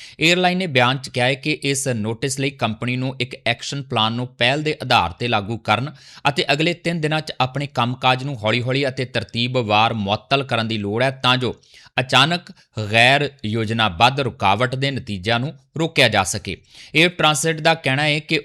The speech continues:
ਉਹ ਸੋਮਵਾਰ ਨੂੰ ਉਡਾਣਾਂ ਨੂੰ ਮੁਅੱਤਲ ਕਰਨਾ ਸ਼ੁਰੂ ਕਰ ਦੇਵੇਗੀ, ਜਿਸ ਤੋਂ ਬਾਅਦ ਮੰਗਲਵਾਰ ਨੂੰ ਮੁਕੰਮਲ ਮੁਅੱਤਲੀ ਹੋਵੇਗੀ। ਇਹ ਯਾਤਰੀਆਂ ਨੂੰ ਵਾਪਸ ਲਿਆਉਣਾ ਵੀ ਸ਼ੁਰੂ ਕਰੇਗੀ, ਤਾਂ ਜੋ ਹੜਤਾਲ ਹੋਣ 'ਤੇ ਉਹਨਾਂ ਨੂੰ ਵਿਦੇਸ਼ਾਂ 'ਚ ਫਸਣ ਤੋਂ ਰੋਕਿਆ ਜਾ ਸਕੇ।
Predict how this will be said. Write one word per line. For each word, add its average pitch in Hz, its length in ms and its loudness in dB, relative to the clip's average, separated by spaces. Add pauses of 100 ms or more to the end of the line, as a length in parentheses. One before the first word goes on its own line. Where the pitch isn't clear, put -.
ਉਹ 151 160 0
ਸੋਮਵਾਰ 135 480 0
ਨੂੰ 127 320 -4
ਉਡਾਣਾਂ 117 320 2
ਨੂੰ 139 100 -6
ਮੁਅੱਤਲ 110 360 -4
ਕਰਨਾ 117 300 -2
ਸ਼ੁਰੂ 131 200 -8
ਕਰ 127 180 0
ਦੇਵੇਗੀ, 131 360 -4
ਜਿਸ 107 200 -4
ਤੋਂ 120 160 -4
ਬਾਅਦ 107 300 2
ਮੰਗਲਵਾਰ 117 520 -2
ਨੂੰ 131 120 -6
ਮੁਕੰਮਲ 135 640 -2
ਮੁਅੱਤਲੀ 113 480 -4
ਹੋਵੇਗੀ। 131 480 -2 (400)
ਇਹ 165 80 4
ਯਾਤਰੀਆਂ 160 400 2
ਨੂੰ 190 120 -2
ਵਾਪਸ 131 420 0
ਲਿਆਉਣਾ 127 260 0
ਵੀ 143 100 -2
ਸ਼ੁਰੂ 147 240 -6
ਕਰੇਗੀ, 139 340 0
ਤਾਂ 127 240 0
ਜੋ 139 240 -2
ਹੜਤਾਲ 117 440 2
ਹੋਣ 117 260 -6
'ਤੇ 131 200 -4
ਉਹਨਾਂ 131 260 -4
ਨੂੰ 131 180 -6 (300)
ਵਿਦੇਸ਼ਾਂ 139 460 2
'ਚ 160 100 -4
ਫਸਣ 135 400 -4
ਤੋਂ 143 160 -4
ਰੋਕਿਆ 110 300 -2
ਜਾ 98 160 2
ਸਕੇ। 95 320 -8